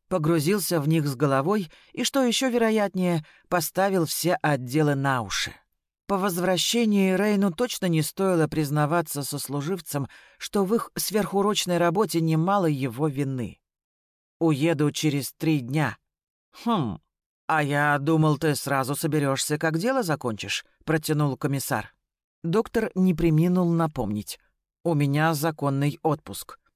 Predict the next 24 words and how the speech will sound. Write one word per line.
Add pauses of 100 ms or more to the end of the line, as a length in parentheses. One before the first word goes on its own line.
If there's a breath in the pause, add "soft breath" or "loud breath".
(460)
"А
вроде
как
кто-то
не
хотел
ехать". (460)
Рейн
будто
воочию
увидел
добродушную
улыбку
Вистона. (520)
А
ведь
действительно
отпуск
вышел,
что
надо. (360 soft breath)
Ни
дня
спокойствия,